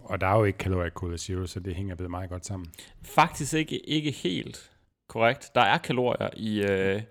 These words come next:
Speaker 2: i aspartam.
Speaker 1: Det er bare meget
Speaker 2: Det,
Speaker 1: få.
Speaker 2: ja, det er, altså, det er jo sådan en aminosyreforbindelse, så der er egentlig samme,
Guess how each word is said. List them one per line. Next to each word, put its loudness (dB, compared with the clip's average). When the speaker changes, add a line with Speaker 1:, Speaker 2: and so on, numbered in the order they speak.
Speaker 2:
i 2
aspartam. 2
Speaker 1:
Det -8
er -6
bare -4
meget -2
Speaker 2:
Det, 0
Speaker 1:
få. -6
Speaker 2:
ja, 2
det 4
er, 6
altså, -2
det -4
er 2
jo -2
sådan 2
en 2
aminosyreforbindelse, 0
så -8
der 0
er 8
egentlig 2
samme, 2